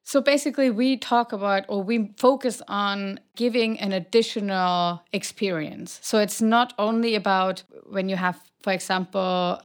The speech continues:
a V R setting, um, that you wanna mimic something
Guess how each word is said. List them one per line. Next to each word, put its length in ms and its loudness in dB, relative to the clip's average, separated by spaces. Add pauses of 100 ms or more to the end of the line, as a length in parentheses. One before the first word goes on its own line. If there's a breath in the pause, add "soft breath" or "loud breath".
a 60 -4
V 200 -4
R 240 2
setting, 580 -4 (540 soft breath)
um, 320 0
that 180 0
you 80 -4
wanna 220 0
mimic 420 0
something 880 -4